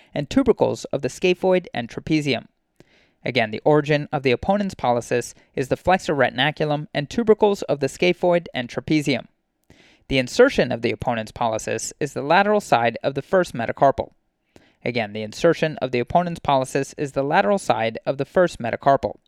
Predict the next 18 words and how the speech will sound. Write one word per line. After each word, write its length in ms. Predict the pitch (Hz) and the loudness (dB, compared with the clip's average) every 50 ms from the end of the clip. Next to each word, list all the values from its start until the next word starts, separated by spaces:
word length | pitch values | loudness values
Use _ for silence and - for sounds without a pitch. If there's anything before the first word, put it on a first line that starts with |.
| _ _ _ _ _ _ _ - _ _ _ _ _ _ - | _ _ _ _ _ _ _ -20 _ _ _ _ _ _ -4
The 100 | 147 - - | -4 -2 2
action 340 | 175 220 233 - - 208 156 | 0 0 0 2 0 0 0
of 120 | 139 123 | 2 2
the 80 | 131 120 | 2 0
opponent's 400 | 113 - - 127 123 120 117 - | 0 0 0 0 0 0 -4 -4
pollicis 560 | - - 123 120 117 - - 127 123 - - - | -2 -2 0 0 -2 -2 -2 -4 -4 -4 -6 -8
is 140 | 151 139 - | -8 -8 -4
to 100 | - 147 | -4 -4
draw 300 | 135 - 160 160 175 175 | 0 4 6 6 6 6
the 100 | 151 147 | 4 0
first 360 | - _ 202 214 226 - - | -2 _ 0 0 0 0 -2
metacarpal 580 | - 156 147 - - 147 131 127 - 139 131 - - | -2 -2 -2 0 4 4 4 4 4 2 2 2 -2
into 260 | - 127 131 - - - | -6 -10 -8 -10 -10 -6
adduction 800 | - 143 135 120 123 127 135 160 208 - - - 139 117 120 - _ _ _ _ _ | -4 -4 -4 -4 -6 0 2 2 2 2 2 -2 -2 -2 -2 -10 _ _ _ _ _
to 80 | - - | 0 2
oppose 400 | 135 - - - 214 226 233 208 | 2 2 4 4 6 6 6 6
the 100 | - 208 | 4 2
thumb 360 | - - 120 117 113 117 135 | 4 4 2 2 2 -4 -10